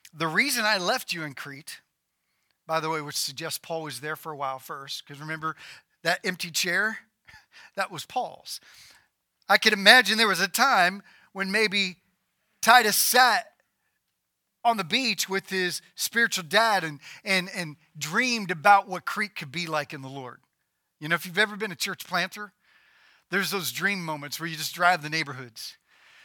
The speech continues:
We're sitting in a local coffee shop and just look at all the people and you go, "Man, these people,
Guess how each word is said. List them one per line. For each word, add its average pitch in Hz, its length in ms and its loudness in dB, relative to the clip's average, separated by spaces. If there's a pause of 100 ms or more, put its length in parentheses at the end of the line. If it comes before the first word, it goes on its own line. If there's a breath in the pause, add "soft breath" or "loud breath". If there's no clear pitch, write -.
(120)
We're 147 100 -8
sitting 220 260 0
in 180 60 -2
a - 20 0
local 175 200 -4
coffee 180 360 4
shop 147 320 0
and 143 80 -14
just 139 160 -4
look 196 160 -8
at 180 80 -4
all 175 120 0
the 135 80 -10
people 170 260 -6
and 151 60 -12
you 131 60 -16
go, 147 60 -12
"Man, 165 200 -14
these 170 200 -12
people, 180 400 -20